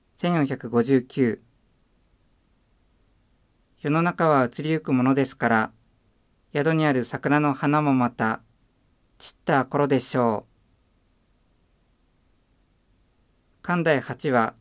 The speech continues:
読み人のわかる四季の歌を収めています。この短歌は、厚みの大きみが、「お宅の桜の花は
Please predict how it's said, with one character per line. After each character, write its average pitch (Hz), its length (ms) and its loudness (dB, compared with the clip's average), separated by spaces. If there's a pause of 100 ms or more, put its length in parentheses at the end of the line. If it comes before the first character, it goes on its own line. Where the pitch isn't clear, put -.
(440)
読 156 160 -4
み 165 80 0
人 - 180 -4
の 165 140 0
わ 156 60 0
か 170 140 0
る 139 220 2
四 - 140 -12
季 180 100 -6
の 165 100 0
歌 143 220 0
を 120 100 0
収 - 120 -6
め 135 120 2
て 135 120 -4
い 113 100 2
ま 107 140 2
す。 - 580 -16 (1600)
こ 160 100 -6
の 156 160 -2
短 160 220 -2
歌 143 180 -2
は、 117 260 2 (680)
厚 143 240 -6
み 165 120 0
の 151 220 2
大 139 60 -2
き 143 160 -2
み 139 140 6
が、 131 280 2 (1600)
「お 147 80 -8
宅 180 220 -2
の 151 180 2
桜 156 320 0
の 156 140 2
花 147 280 2
は 120 260 2